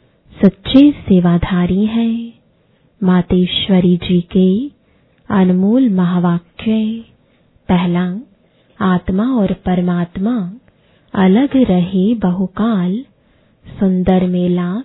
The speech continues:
कर दिया जब सतगुरु मिला दलाल। जब अपन यह शब्द कहते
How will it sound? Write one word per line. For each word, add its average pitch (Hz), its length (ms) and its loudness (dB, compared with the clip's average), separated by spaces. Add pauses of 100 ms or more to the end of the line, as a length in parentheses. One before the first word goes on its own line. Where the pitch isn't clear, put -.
(100)
कर 180 220 -2
दिया 185 360 -2 (800)
जब 180 160 0 (100)
सतगुरु 185 640 -2
मिला 180 380 -2 (160)
दलाल। 190 600 -2 (1040)
जब 185 280 2
अपन 185 500 0 (500)
यह 180 440 0
शब्द 240 420 -2
कहते 180 540 -4